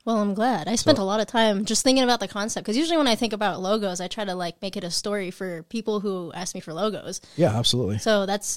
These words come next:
Speaker 1: I mean, and you even made it better for things I even realized what I put in there, made it your own thing.
Speaker 2: I just, well, this is, I mean, this is one hundred percent you. Everybody's gonna know that it's you.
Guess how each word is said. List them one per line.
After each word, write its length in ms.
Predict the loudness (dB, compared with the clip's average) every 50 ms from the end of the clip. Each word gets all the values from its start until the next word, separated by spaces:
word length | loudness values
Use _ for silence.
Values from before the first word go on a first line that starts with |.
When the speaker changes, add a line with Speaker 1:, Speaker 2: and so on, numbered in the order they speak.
| -4 0
Speaker 1:
I 60 | 2
mean, 180 | 4 4 4
and 240 | 4 0 0 0 0
you 160 | 2 2 2
even 240 | 2 2 0 0 0
made 160 | 0 -2 -2
it 80 | -2 -2
better 220 | -2 -2 -2 -4
for 120 | -4 -6 -6
things 280 | -4 -2 -4 -2 -2
I 140 | -2 0 0
even 180 | 2 2 0 -2
realized 400 | -2 -4 -4 -4 -6 -6 -6 -8
what 80 | -8
I 40 | -10 -10
put 180 | -10 -10 -8
in 120 | -8 -8 -8
there, 260 | -8 -10 -10 -10 -12 -12 -12
made 200 | -8 -6 -2 -2
it 60 | -2
your 160 | -2 -2 -2 -2
own 160 | -2 -2 -2
thing. 280 | -4 -6 -8 -8 -6 -4
Speaker 2:
I 80 | -2
just, 160 | -2 -2 -2 0
well, 180 | 4 4 6 6
this 120 | 6 4
is, 140 | 2 2 2
I 80 | 4
mean, 100 | 4 6
this 140 | 6 4 4
is 100 | 2 2
one 160 | 6 10 10
hundred 120 | 12 12 12
percent 240 | 10 8 8 8 8
you. 180 | 6 6 6 8
Everybody's 380 | 10 10 12 12 12 10 12
gonna 160 | 10 8 10
know 160 | 10 10 10 10
that 160 | 10 8 4
it's 100 | 4 6
you. 240 | 6 6 6 6